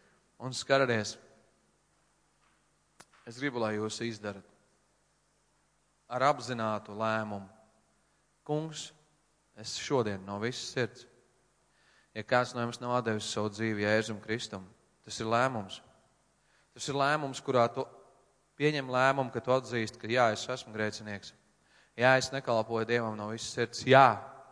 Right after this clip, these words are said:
es nedzīvoju tā, kā Dievs no manis sagaida. Jā, ar to vien, ka es neesmu viņam kalpojis, jau esmu grēcinieks." Saka: Tēvs, piedod man. Es gribu, lai tu mani ņem par savu bērnu. Es gribu atdot savu dzīvi tev. Es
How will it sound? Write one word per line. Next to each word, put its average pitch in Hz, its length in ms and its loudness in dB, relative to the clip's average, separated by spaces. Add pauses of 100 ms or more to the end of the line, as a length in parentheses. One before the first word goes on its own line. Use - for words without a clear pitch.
(360)
es 107 140 -14
nedzīvoju 110 500 0
tā, 120 200 2
kā 107 160 -4
Dievs 110 200 -4
no 104 120 -10
manis 107 240 -8
sagaida. 113 340 2
Jā, 143 160 10 (140)
ar 123 120 2
to 139 180 4
vien, 147 220 0
ka 120 140 -2
es - 140 -6
neesmu 120 340 -4
viņam 110 160 -6
kalpojis, 123 500 2
jau 104 100 -4
esmu 110 220 -10
grēcinieks." 104 600 -2 (600)
Saka: - 180 -14
Tēvs, 117 360 2
piedod 117 340 0
man. 101 240 -6 (380)
Es 104 160 -10
gribu, 110 240 -2
lai 104 240 -2
tu 107 80 -12
mani 107 320 -6
ņem 107 160 -4
par 104 160 -8
savu 104 300 -4
bērnu. 104 420 0
Es 110 160 -8
gribu 120 240 0
atdot 117 320 2
savu 110 240 -4
dzīvi 110 380 -2
tev. 107 180 0
Es 110 160 -4